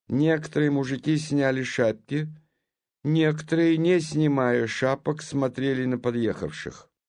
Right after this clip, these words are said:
Два старые длинные мужика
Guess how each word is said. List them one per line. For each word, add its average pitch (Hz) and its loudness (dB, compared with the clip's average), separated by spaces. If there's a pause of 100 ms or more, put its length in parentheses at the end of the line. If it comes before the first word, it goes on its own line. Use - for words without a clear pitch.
(420)
Два 151 2 (300)
старые 143 0
длинные 135 2
мужика 123 0